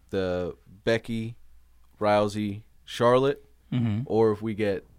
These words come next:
Speaker 1: all four horsewomen versus all the other four horsewomen with the Shayna Baszler, which I don't really think that we're gonna be getting that,
Speaker 2: Okay.
Speaker 1: but, um,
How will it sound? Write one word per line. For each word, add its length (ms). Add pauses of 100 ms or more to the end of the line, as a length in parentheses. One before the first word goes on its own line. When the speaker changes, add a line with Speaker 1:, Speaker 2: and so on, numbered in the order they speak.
Speaker 1:
all 220
four 320
horsewomen 500
versus 300
all 160
the 80
other 180
four 300
horsewomen 480
with 140
the 80
Shayna 340
Baszler, 220
which 220
I 80
don't 140
really 200
think 240
that 120
we're 140
gonna 180
be 140
getting 640
that, 180
Speaker 2:
Okay. 340 (640)
Speaker 1:
but, 60
um, 420